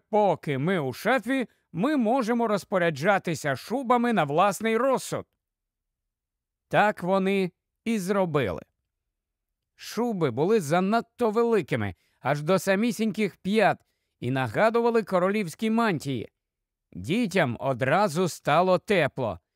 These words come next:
і, роздивившись одне одного, вони вирішили, що ті вбрання їм дуже личать та й більше пасують до навколишньої природи.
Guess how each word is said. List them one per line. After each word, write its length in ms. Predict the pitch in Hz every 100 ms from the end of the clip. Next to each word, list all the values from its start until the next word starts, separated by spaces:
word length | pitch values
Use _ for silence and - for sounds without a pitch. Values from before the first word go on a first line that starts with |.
| _ _
і, 140 | 113
роздивившись 800 | 143 156 147 208 214 147 143 123
одне 280 | 156 151 160
одного, 540 | 208 247 190 147 120 - _ _ -
вони 320 | 175 269 277
вирішили, 580 | 254 262 202 208 185 165
що 240 | - 175
ті 180 | - 220
вбрання 480 | 175 160 185 185 208
їм 260 | 196 185
дуже 320 | 151 196 165
личать 520 | 202 233 220 147 113 _ _ _ _
та 120 | - 208
й 200 | 220 202
більше 440 | 190 262 - 139
пасують 640 | 110 160 - 226 214 160
до 140 | 139 160
навколишньої 800 | 160 - 196 185 160 180 170 170
природи. 600 | 180 190 190 156 117